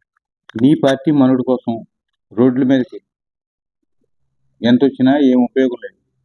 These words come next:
ప్రస్తుతానికి, భవిష్యత్తు ఏమో మనం చెప్పలేం. దయచేసి కామ్గా ఉంటే కనీసం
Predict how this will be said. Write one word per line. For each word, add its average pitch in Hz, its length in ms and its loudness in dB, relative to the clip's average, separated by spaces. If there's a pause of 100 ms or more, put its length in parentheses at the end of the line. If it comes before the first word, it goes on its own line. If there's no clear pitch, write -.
(840)
ప్రస్తుతానికి, 143 600 -2 (440)
భవిష్యత్తు 113 460 -2
ఏమో 151 200 -2 (260)
మనం 127 240 0
చెప్పలేం. 113 320 -6 (1040)
దయచేసి 117 560 -2 (960)
కామ్గా 120 320 0
ఉంటే 123 380 -4 (1700)
కనీసం 156 340 0